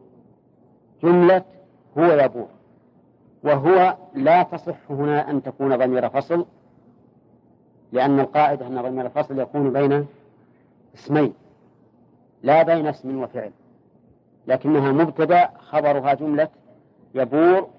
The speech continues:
والجملة من المبتدأ والخبر خبر <clears throat> مكر، وأتى بها للتركيب من باب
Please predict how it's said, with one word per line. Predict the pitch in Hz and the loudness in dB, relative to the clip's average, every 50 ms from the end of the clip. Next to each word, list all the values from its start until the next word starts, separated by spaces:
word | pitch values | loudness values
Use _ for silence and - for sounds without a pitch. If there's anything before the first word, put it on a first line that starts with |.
| _ - | _ -4
والجملة | 123 147 165 175 170 139 165 165 156 147 143 135 | 0 2 2 2 2 0 -2 -4 -2 -2 -2 -2
من | 131 131 131 | -2 -4 -4
المبتدأ | 131 131 127 - 127 127 | -4 -6 -6 -6 -2 0
والخبر | 123 123 - - 151 160 170 170 - - _ _ _ _ _ _ _ | 0 0 0 -2 0 0 0 0 0 -4 _ _ _ _ _ _ _
خبر | - 147 131 139 139 139 123 - _ _ _ _ _ _ _ _ _ _ _ _ _ _ _ _ _ | -6 -2 0 0 0 0 -2 -6 _ _ _ _ _ _ _ _ _ _ _ _ _ _ _ _ _
<clears throat> | - 226 226 196 165 160 156 | 0 2 2 2 2 0 -2
مكر، | 151 143 - 113 - _ _ _ _ _ _ _ _ _ _ _ _ _ _ _ _ _ _ _ _ _ _ _ _ _ _ _ _ _ _ | -2 -4 -6 -12 -18 _ _ _ _ _ _ _ _ _ _ _ _ _ _ _ _ _ _ _ _ _ _ _ _ _ _ _ _ _ _
وأتى | 143 139 151 151 151 151 147 147 | 0 2 4 4 2 2 0 -2
بها | 143 147 139 139 | -2 -2 -2 -4
للتركيب | 135 - _ 131 123 - - 151 160 156 156 - _ _ _ _ _ _ _ _ _ _ _ _ _ _ _ _ _ - | -4 -6 _ -12 -14 -8 -4 -2 -2 -2 -2 -6 _ _ _ _ _ _ _ _ _ _ _ _ _ _ _ _ _ -14
من | 120 135 135 139 139 131 | -14 -8 -4 -2 0 2
باب | 123 139 143 143 139 127 | 2 4 4 4 2 0